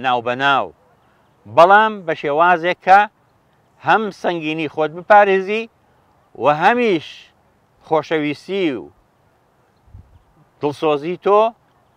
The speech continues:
بۆ دەستگیرانەکەت و بۆ کەس و کارەکەی و بنەماڵەکەی دەربکەوێ،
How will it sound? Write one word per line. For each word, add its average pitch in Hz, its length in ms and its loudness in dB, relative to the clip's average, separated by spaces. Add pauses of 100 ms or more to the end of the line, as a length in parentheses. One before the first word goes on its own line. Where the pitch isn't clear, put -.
(360)
بۆ 147 160 4 (560)
دەستگیرانەکەت 151 800 -2
و 190 100 -2 (600)
بۆ 143 160 -2
کەس 160 160 -6
و 156 140 -12
کارەکەی 165 480 2
و 233 120 -4
بنەماڵەکەی 196 680 -2 (760)
دەربکەوێ، 165 560 -2